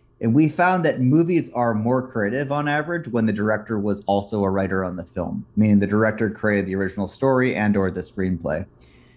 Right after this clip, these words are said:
When someone else writes the screenplay and then hands it off the, to the director to implement, the movie is less creative on average. We call this a late handoff,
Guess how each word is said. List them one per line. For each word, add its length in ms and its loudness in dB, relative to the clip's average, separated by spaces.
When 180 2
someone 300 0
else 300 0
writes 260 0
the 120 -6
screenplay 640 0
and 100 2
then 100 2
hands 320 0
it 100 0
off 380 -2
the, 100 -6
to 680 2
the 80 0
director 400 0
to 140 -6
implement, 520 -4
the 120 0
movie 280 4
is 140 -2
less 260 -2
creative 300 -2
on 140 -2
average. 460 -10
We 80 2
call 240 0
this 160 -2
a 80 -2
late 260 0
handoff, 540 -2